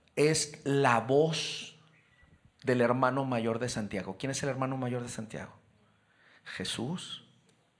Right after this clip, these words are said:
Entonces, cuando escuchamos hablar a Santiago, debemos de imaginarnos que está hablando Jesús ahora en la voz de su hermano y que se está atreviendo a decir muchas cosas.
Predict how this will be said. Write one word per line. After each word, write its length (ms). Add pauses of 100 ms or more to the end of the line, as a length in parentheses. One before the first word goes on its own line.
(300)
Entonces, 200
cuando 220
escuchamos 720
hablar 480
a 60
Santiago, 800 (320)
debemos 460
de 40
imaginarnos 960 (480)
que 80
está 580
hablando 680
Jesús 760 (680)
ahora 420
en 100
la 120
voz 420
de 140
su 180
hermano 680 (640)
y 80
que 160
se 80
está 180
atreviendo 540
a 20
decir 280
muchas 360
cosas. 840